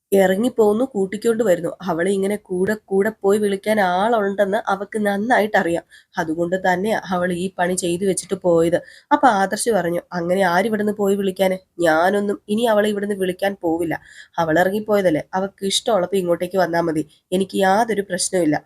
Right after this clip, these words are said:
"ഉം, മോന് യാതൊരു പ്രശ്നവുമില്ലെന്ന് ഞങ്ങൾക്കറിയാം. അതല്ലേ പറഞ്ഞത്. ഇപ്പം ഏടത്തിക്കാണ് പ്രശ്നം." അപ്പൊ പെട്ടെന്ന് ദേവയാനി പറഞ്ഞു, "അതെന്ത് വർത്താനാ ജലജ നീ പറയുന്നത്?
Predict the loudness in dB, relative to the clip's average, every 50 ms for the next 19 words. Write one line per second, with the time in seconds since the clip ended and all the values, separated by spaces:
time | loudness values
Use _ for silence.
0 | _ -8 -6 -6 -6 -8 -12 _ _ -6 -4 -2 -2 0 0 0 2 2 2 2
1 | 0 -2 -4 -2 -4 -6 -6 -2 0 0 0 2 2 0 2 0 0 0 -2 -2
2 | 0 0 0 2 0 -2 -4 -8 -20 -20 -12 -4 -4 -2 0 0 0 2 2 4
3 | 4 2 2 0 -2 -2 -2 -4 _ _ _ _ _ -8 -8 -6 -4 -4 -4 -4
4 | -4 _ _ -2 0 2 2 2 0 -2 -6 -6 -4 -2 -2 0 0 -2 -2 -2
5 | -2 -2 -2 -6 -8 -10 _ -20 _ _ _ -4 0 2 2 4 2 0 0 0
6 | -4 -4 0 2 4 4 4 4 2 0 2 0 0 0 0 0 0 0 0 0
7 | 0 2 2 2 2 4 2 2 2 2 0 0 -2 -2 -2 -2 -2 -2 -2 0
8 | 0 0 0 0 -4 -2 -2 -4